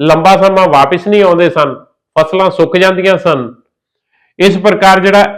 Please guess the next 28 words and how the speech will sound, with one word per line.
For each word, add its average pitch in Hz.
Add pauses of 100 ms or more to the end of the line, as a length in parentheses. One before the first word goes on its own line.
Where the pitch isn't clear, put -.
ਅਬਦਾਲੀ 160
ਦੇ 226
ਹਮਲਿਆਂ 170
ਨੇ 170
ਭਾਰਤ 139
ਦੀ 190 (380)
ਖੇਤੀਬਾੜੀ 175
ਦਾ, 156
ਭਾਰਤ 135
ਦੇ 185
ਵਪਾਰ 165
ਦਾ, 165
ਭਾਰਤ 135
ਦੀ 175
ਖੁਸ਼ਹਾਲੀ 175
ਦਾ 190
ਬਹੁਤ 165
ਨੁਕਸਾਨ 147
ਕੀਤਾ। 147 (1500)
ਪੰਜਾਬ 180
ਦੀ 226
ਕਲਾ 208
ਅਤੇ 214
ਸਾਹਿਤ 185
ਦੀ 185
ਬਹੁਤ 190
ਬਰਬਾਦੀ 160
ਹੋਈ। 180